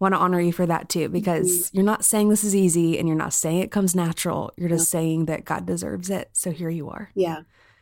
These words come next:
Speaker 1: And that's it.
Speaker 2: Yeah. It's so true. And
Speaker 1: So
Speaker 2: he's
Speaker 1: good.
Speaker 2: so good, and we don't even deserve to be alive, let alone to have a God that would send his son to die for us and sacrifice. Like, and I, I remember when I was ex-, first just falling in love with Jesus, like,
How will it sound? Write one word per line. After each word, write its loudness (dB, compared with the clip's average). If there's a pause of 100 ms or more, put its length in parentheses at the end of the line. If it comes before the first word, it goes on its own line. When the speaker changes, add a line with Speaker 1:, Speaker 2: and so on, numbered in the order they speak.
(180)
Speaker 1:
And -2
that's -6
it. -8 (160)
Speaker 2:
Yeah. 0 (840)
It's 2
so 6
true. 6
And 4
Speaker 1:
So 6
Speaker 2:
he's 6
Speaker 1:
good. 2
Speaker 2:
so 4 (260)
good, 6
and 6
we 8
don't 6
even 6
deserve 0 (100)
to 2
be 4
alive, 0
let 0
alone 2 (500)
to 4
have 2
a 2
God 0
that 2
would -2
send 2
his 0
son 4
to 2
die -2
for -2
us -6
and 0
sacrifice. -4
Like, -6 (280)
and -2
I, 0
I 2
remember 6 (480)
when 6
I 4
was 2 (320)
ex-, 0
first 2
just -2
falling 2
in 6
love 2
with -4
Jesus, 2
like, -4